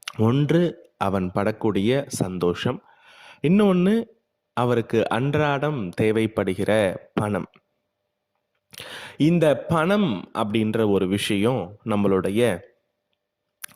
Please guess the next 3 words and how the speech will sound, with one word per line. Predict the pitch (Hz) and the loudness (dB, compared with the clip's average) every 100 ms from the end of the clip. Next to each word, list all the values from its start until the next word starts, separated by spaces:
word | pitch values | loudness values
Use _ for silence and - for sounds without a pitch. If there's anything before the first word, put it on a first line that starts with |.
| - | -4
கர்மா, | 117 120 123 104 98 - - - _ - | -2 0 0 0 -2 -4 -20 -20 _ -4
முன்னூல் | 113 135 143 143 135 95 | 0 2 4 4 4 2
வினை, | - 107 98 95 - | 0 0 0 -2 -8